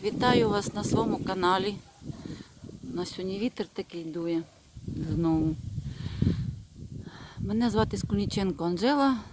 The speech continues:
Ми з півдня України, з півдня Одеської області, Ізмаїльський район, село Матроска. Сьогодні буду ділити піон і хочу показати вам,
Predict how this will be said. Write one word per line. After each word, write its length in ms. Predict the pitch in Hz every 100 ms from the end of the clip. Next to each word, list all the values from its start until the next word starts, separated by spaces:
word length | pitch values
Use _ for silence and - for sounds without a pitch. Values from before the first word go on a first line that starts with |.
| - -
Ми 540 | 180 180 180 180 175
з 420 | 170 - - - - -
півдня 400 | 170 156 160 147
України, 720 | 139 143 135 147 185 233 277 - - - - - - - - - - - - - 185 - -
з 40 | -
півдня 540 | - 190 160 175 170 156
Одеської 600 | 151 160 147 - 143 143
області, 720 | 131 143 147 202 226 - 226
Ізмаїльський 540 | 208 170 180 180 - -
район, 260 | 170 202
село 180 | - 180
Матроска. 580 | 185 180 - - - - - - - - - - - - - - - - - - -
Сьогодні 380 | 196 220 214
буду 300 | 196 185 185
ділити 500 | 185 185 185 190 - -
піон 440 | - 165 170 190 240 - - - - - - - - -
і 120 | 240
хочу 320 | - 220 -
показати 640 | - 185 180 190 190 -
вам, 260 | 170 175 165